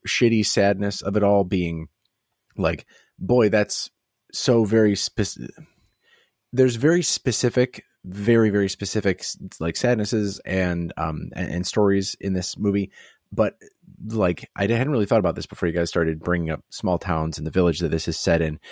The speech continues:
uh, and specifically the time, like, the technology that exists and, you know,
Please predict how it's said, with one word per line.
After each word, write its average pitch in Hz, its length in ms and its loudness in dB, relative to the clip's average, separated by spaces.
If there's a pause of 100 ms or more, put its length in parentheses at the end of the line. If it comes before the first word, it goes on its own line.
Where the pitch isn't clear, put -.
(320)
uh, 78 160 -2
and 104 160 -2
specifically 107 520 0
the 87 80 2
time, 80 280 -4
like, 78 160 -4
the 87 80 -8
technology 82 460 -2
that 80 100 0
exists 80 460 -4
and, 78 240 -6
you 82 60 -6
know, 76 200 -4